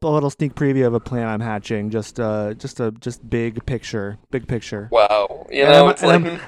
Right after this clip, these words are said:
Speaker 1: I'm one hundred percent serious about it too.
Speaker 2: I, I believe that you are, you know. Nothing's ever, uh,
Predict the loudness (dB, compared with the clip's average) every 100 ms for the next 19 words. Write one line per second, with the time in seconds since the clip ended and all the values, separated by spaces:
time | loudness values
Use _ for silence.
0 | 0 6 8 8 6 6 4 4 2 2
1 | 2 0 -2 -4 -4 -12 -16 _ _ _
2 | _ 2 4 4 -2 -2 -2 -2 -4 -8
3 | -6 -2 0 0 -2 -4 -6 -6 _ _
4 | _ _ _ _ _ _ _ _ _ _
5 | -20 -12 0 0 0 0 6 6 8 6
6 | 8 10 10 12 12 10